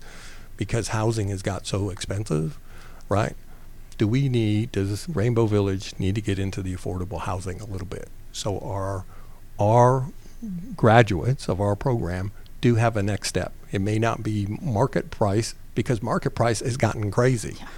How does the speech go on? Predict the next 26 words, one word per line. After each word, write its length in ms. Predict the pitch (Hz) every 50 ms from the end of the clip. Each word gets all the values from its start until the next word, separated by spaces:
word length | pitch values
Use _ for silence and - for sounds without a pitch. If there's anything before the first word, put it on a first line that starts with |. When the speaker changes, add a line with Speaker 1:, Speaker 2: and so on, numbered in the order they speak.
| - - - - - -
Speaker 1:
right? 300 | - 101 110 120 131 - - - - - - - - - - -
My 80 | 117 117
wife 280 | 120 127 131 - -
and 100 | 135 117
I 80 | 117 123
rent 260 | 120 110 117 123 120
a 60 | 113 104
home 320 | 113 123 123 127 120 110 -
in 500 | - 117 113 113 110 113 107 113 123 123
Buford, 840 | 110 104 120 131 139 - - 78 87 92 101 113 - 214 - 302 - - - - - - - - -
and 380 | - 113 117 113 107 101 101 98
they 280 | - 190 190 - 117 139
just 220 | 151 139 131 -
went 140 | 127 113 113
up 160 | 117 120 -
twenty 300 | - - 139 135 156 170 151
percent, 420 | - 160 147 - 160 147 90 - - - - -
Mike, 280 | - 92 95 107 - - -
on 120 | 110 110
our 160 | 113 113 120 120
rent 420 | 104 101 98 - - - - - - - - -
after 200 | 101 - - -
one 220 | 98 107 107 98
year. 160 | 87 78 - -
Twenty 300 | - - 196 208 262 269
percent. 420 | - - - - - - - -